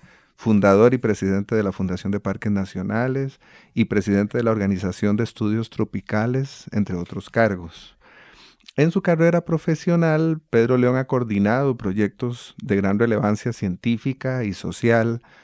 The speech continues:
relacionados con el análisis genético de enfermedades humanas.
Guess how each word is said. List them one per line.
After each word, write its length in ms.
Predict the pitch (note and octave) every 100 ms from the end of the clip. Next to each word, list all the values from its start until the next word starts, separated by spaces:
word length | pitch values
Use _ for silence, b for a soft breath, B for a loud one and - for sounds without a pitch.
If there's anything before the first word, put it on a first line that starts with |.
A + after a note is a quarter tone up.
| b -
relacionados 760 | A2+ G#2 G#2 G#2+ G#2+ B2+ D3
con 160 | D#3+ C#3+
el 80 | G#2+
análisis 580 | G#2 A2+ C3 - C#3
genético 560 | A2 G2+ A#2 - B2+ C3
de 60 | A2+
enfermedades 760 | - G2 F#2+ F#2+ G2+ A#2 -
humanas. 520 | F#2+ F#2+ F#2 E2+ E2